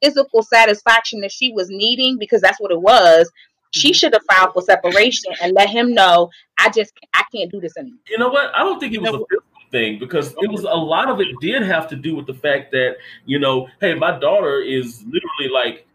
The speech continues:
Speaker 3: you know, "Why can't daddy come to these things with us? Why can't daddy be around here with us when we're doing these, you know, when we're going out to play at the park, or why we can't?" And, and, and to be honest,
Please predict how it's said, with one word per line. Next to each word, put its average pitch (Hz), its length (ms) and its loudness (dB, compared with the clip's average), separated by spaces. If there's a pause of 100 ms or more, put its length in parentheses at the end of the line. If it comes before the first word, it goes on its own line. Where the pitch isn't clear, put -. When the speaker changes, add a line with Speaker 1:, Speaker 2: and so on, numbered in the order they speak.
Speaker 3:
you 135 80 -10
know, 127 320 -6 (160)
"Why 196 220 -2
can't 254 260 -8
daddy 156 300 -2
come 127 240 -10
to 117 60 -10
these 110 200 -8
things 98 340 -10
with 92 120 -20
us? - 260 -16 (640)
Why 165 220 0
can't 208 320 -2
daddy 190 320 0
be 147 140 -6
around 131 480 -2
here 127 300 -2
with 120 160 -12
us 110 320 -8
when 120 160 -8
we're 123 120 -8
doing 120 320 -6
these, 110 360 -12 (260)
you 151 100 -6
know, 123 220 0
when 127 120 -6
we're 135 80 -4
going 127 320 -2
out 123 300 0
to 131 120 -6
play 131 500 0
at 185 100 -8
the - 80 -14
park, 117 500 -4
or 107 80 -16
why 123 200 -4
we 135 120 -10
can't?" 131 260 -6 (280)
And, 170 180 0 (100)
and, 170 180 -2 (360)
and 151 420 -2 (300)
to 151 80 -20
be 165 180 -10
honest, 196 520 -4